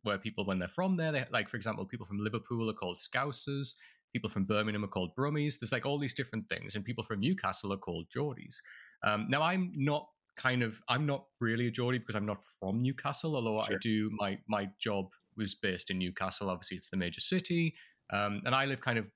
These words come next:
Speaker 1: a bit more outside. So I've, I have a bit more of a Durham type accent, um, which is another city just, like, more kind of south of Newcastle.
Speaker 2: Okay.
Speaker 1: But yeah, like, Newcastle, it's interesting where, you know, it has, like, a history of, like, you know, big industrial kind of action where there was, like,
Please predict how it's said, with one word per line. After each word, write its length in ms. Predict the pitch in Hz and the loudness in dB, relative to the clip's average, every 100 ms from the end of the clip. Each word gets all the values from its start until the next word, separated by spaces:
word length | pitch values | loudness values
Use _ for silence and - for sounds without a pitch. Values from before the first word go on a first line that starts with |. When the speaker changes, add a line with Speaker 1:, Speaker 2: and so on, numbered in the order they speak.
| _ | _
Speaker 1:
a 60 | 110 | -2
bit 140 | 117 | 0
more 200 | 110 107 | 2 2
outside. 600 | 98 95 - - 92 92 | 0 0 2 2 0 0
So 80 | 110 | 0
I've, 80 | 107 - | -2 -2
I 80 | 123 | 0
have 100 | 135 | 0
a 60 | 127 | -2
bit 120 | 127 | -2
more 160 | 117 | 0
of 80 | 107 | 0
a 80 | 101 92 | 0 -2
Durham 420 | - 98 92 92 90 | 0 0 0 -2 -4
type 140 | 95 92 | -4 0
accent, 580 | 90 - - - 120 120 - - _ - | -2 -2 -8 -8 -10 -12 -16 -20 _ 0
um, 480 | 98 95 92 92 95 | 4 4 2 0 -2
which 120 | 113 | 0
is 100 | 117 | 2
another 220 | 104 101 | 2 2
city 260 | 98 - 101 | 2 2 0
just, 220 | 104 - | 0 0
like, 160 | 95 98 | -2 0
more 260 | 101 90 - | -2 -2 -4
kind 100 | 92 | -2
of 80 | |
south 380 | - - 85 76 | 0 0 0 -6
of 80 | - | -10
Newcastle. 580 | 87 85 - - - - - - | -10 -12 -14 -20 -18 -20 -16 -10
Speaker 2:
Okay. 160 | - 90 | -6 -2
Speaker 1:
But 80 | 147 | 2
yeah, 300 | 147 175 202 | 4 4 4
like, 160 | 165 156 | 2 2
Newcastle, 500 | 175 190 190 - 156 | 2 4 2 2 0
it's 160 | 131 | 0
interesting 500 | 165 185 127 - 107 | 0 0 0 0 0
where, 400 | 101 104 104 98 - _ _ _ _ - | 2 2 2 0 -6 _ _ _ _ -8
you 80 | 175 | 0
know, 100 | 160 | 2
it 80 | 98 | 2
has, 180 | 101 98 | 2 2
like, 160 | 101 | 4
a 40 | 98 | 4
history 380 | 104 92 107 92 | 4 2 2 0
of, 120 | 92 | 2
like, 320 | 92 90 - - - _ | 0 0 -6 -20 -20 _
you 60 | 117 | 0
know, 180 | 98 95 | 0 0
big 160 | - 110 | -2 0
industrial 760 | 104 101 98 - 107 101 98 | 0 0 -2 -2 0 0 0
kind 220 | - 98 92 | -2 -2 0
of 60 | |
action 480 | 95 95 - 98 95 | 0 0 -2 2 2
where 180 | 92 87 | 2 0
there 100 | 90 | -4
was, 180 | 92 - | -6 -2
like, 340 | 98 92 - | 0 -2 -4